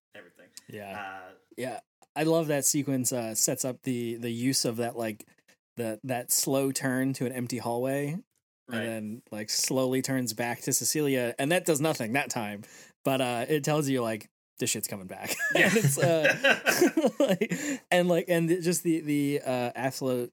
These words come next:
Speaker 2: absolutely, like, imposing menace of a empty hallway,
Speaker 1: Yeah.
Speaker 2: uh, in that se-, in that sequence, and what that's gonna do for the rest of the movie.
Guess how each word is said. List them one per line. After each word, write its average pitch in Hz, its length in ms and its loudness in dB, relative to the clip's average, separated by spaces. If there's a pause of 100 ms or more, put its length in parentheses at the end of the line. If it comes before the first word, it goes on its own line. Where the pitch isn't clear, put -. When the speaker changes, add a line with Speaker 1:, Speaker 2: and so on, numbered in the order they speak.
Speaker 2:
absolutely, 123 680 -2
like, 110 340 -6 (360)
imposing 123 720 -2
menace 113 520 -4 (220)
of 107 180 -6
a 101 240 -8 (160)
empty 110 260 -6
hallway, 92 460 -10 (260)
Speaker 1:
Yeah. 127 120 -4
Speaker 2:
uh, 95 240 -8
in 117 160 -2
that 120 200 -4
se-, 113 280 -2
in 117 100 -4
that 117 160 -2
sequence, 113 400 -4
and 113 140 -6
what 117 140 -2
that's 110 180 -6
gonna 104 160 -10
do 104 160 -10
for 104 80 -14
the 98 80 -10
rest 98 180 -6
of - 140 -20
the 104 40 -12
movie. 101 240 -12